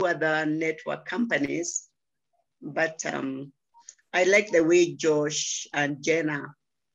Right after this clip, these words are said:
are on top of everything in M D C.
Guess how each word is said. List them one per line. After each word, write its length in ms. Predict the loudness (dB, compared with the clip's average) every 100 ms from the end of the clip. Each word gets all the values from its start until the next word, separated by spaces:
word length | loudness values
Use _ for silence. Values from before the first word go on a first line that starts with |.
| _ _ _ _ _
are 480 | -2 2 4 4 0 -2
on 240 | -2 -2
top 320 | 0 2 2
of 180 | 2 -2 -4 -14 0
everything 720 | 0 2 -4 -2 -6 -6 -10 -4
in 220 | 0 2
M 320 | 0 0 0
D 120 | 0
C. 440 | -2 -2 -2 -2